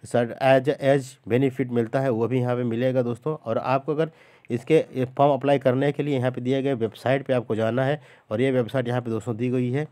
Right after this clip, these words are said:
दो जनवरी इसकी क्या है, दो जनवरी लास्ट डेट है दोस्तों, दो जनवरी दो हज़ार चौबीस लास्ट डेट इस वैकेंसी के लिए। और आप देखते हैं कि फ़ीस कितनी है और कितना फ़ीस आपको पे करना है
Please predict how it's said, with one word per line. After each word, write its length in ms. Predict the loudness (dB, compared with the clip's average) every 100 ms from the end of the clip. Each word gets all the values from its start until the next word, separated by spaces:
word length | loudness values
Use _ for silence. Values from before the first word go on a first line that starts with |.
| _ -12
दो 360 | -2 2 4
जनवरी 380 | 4 2 2 -2
इसकी 340 | -6 -8 -6
क्या 180 | -2 0
है, 200 | 0 -2 -6 _ _ -6
दो 220 | 0 2
जनवरी 420 | 2 2 2 0
लास्ट 360 | 2 2 2 -2
डेट 140 | -4
है 60 | -2
दोस्तों, 480 | -4 -4 -6 -6
दो 180 | -4 -2
जनवरी 300 | -2 -2 -2
दो 160 | -2 -2
हज़ार 180 | -2 -4
चौबीस 520 | -4 -4 -4 -6 -8 _ _ _ -6
लास्ट 280 | -2 0
डेट 180 | -2 -6
इस 120 | -6 -6
वैकेंसी 400 | -4 -4 -4 -4
के 120 | -2
लिए। 220 | -2 -2 -6 -20 _ -2
और 60 |
आप 140 | 0 2
देखते 320 | 2 2 2
हैं 120 | 0
कि 60 | 0
फ़ीस 280 | 2 2 2
कितनी 380 | -2 0 0
है 140 | 2 0
और 80 | 0
कितना 300 | -2 0 -2
फ़ीस 240 | -2 -2
आपको 180 | -2 -2
पे 180 | 0 4
करना 360 | 4 4 2
है 220 | 0 -2